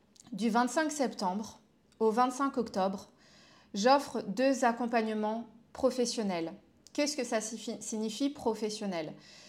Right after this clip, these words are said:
Cela signifie que j'offre des accompagnements dont les objectifs seront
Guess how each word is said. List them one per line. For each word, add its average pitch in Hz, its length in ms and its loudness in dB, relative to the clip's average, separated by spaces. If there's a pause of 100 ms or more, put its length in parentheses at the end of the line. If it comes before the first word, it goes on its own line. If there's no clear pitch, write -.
(240)
Cela 226 320 4
signifie 262 720 0
que 285 440 2 (720)
j'offre 254 400 2
des 214 260 2
accompagnements 240 840 2
dont 233 240 0
les 214 320 2
objectifs 247 760 -4 (120)
seront 214 540 -2